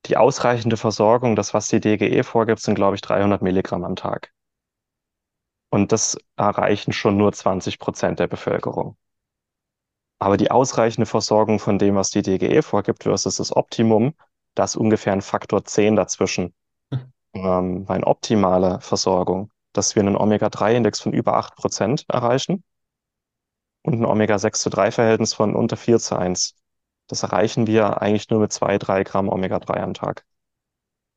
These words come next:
Speaker 1: Und das ist nochmal ein Riesenunterschied zwischen ausreichend und optimal. Und da gibt's auch Studien, die sich angeschaut haben, wann geht's uns am besten? Also wann hat Omega-drei die meisten Vorteile?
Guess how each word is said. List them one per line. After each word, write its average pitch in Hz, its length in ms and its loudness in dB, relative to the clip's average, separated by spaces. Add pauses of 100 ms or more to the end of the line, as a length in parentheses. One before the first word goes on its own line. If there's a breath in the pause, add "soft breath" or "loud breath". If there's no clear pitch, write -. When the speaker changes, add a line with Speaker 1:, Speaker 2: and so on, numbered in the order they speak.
(160)
Speaker 1:
Und 101 120 -8
das 104 140 2
ist 110 120 -2
nochmal 101 220 2
ein 95 60 -2
Riesenunterschied 101 840 0 (320)
zwischen - 320 -4
ausreichend 107 640 2
und 92 100 -2
optimal. 92 600 -2 (440 loud breath)
Und 98 160 -2
da 104 80 2
gibt's - 220 0
auch 113 80 -2
Studien, 143 580 2 (440)
die 120 80 2
sich 110 200 4
angeschaut 117 500 2
haben, 110 300 2 (560)
wann 123 560 2 (240)
geht's 113 400 2
uns 120 320 4
am 101 180 0
besten? 196 640 0
Also 107 280 -4
wann 120 260 2
hat 113 260 -2
Omega-drei 110 580 2
die 104 100 0
meisten 98 360 0
Vorteile? 135 680 4